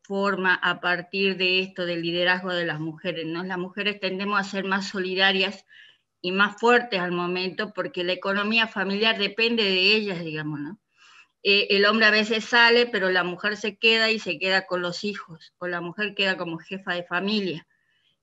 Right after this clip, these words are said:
Entonces debe resistir. Si no resiste,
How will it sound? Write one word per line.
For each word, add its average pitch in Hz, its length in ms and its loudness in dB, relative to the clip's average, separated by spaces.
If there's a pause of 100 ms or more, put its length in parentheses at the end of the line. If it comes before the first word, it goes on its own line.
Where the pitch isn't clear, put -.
Entonces 180 560 -4
debe 220 300 4
resistir. 175 760 -4 (200)
Si - 300 -10
no 214 180 4
resiste, 247 840 2